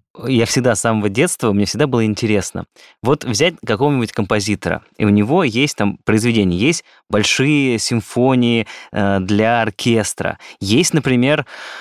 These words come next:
э, произведения ф-, для фортепиано и скрипки, есть, например, произведения для четырех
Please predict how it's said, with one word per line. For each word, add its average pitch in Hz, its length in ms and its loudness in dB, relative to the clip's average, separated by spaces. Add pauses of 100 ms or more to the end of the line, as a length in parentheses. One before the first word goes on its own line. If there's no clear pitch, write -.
(100)
э, 107 400 2
произведения 123 720 0
ф-, - 60 -16 (100)
для 117 320 0
фортепиано 127 640 0
и 123 140 -6
скрипки, - 720 -4
есть, 110 320 2
например, 131 280 0
произведения 113 560 0
для 101 240 0
четырех 110 680 0